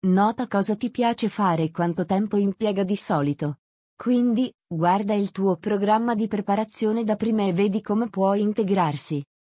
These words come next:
Con una pianificazione perfetta, sarà più facile di quanto pensi. Secondo Umberto Di Maio, C E O di Shadir Pharma,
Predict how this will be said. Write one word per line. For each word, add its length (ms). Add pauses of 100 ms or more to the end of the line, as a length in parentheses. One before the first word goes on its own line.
(180)
Con 180
una 260
pianificazione 880
perfetta, 720 (160)
sarà 480
più 140
facile 480
di 100
quanto 360
pensi. 540 (600)
Secondo 560
Umberto 440
Di 100
Maio, 540 (160)
C 120
E 80
O 60
di 120
Shadir 480
Pharma, 560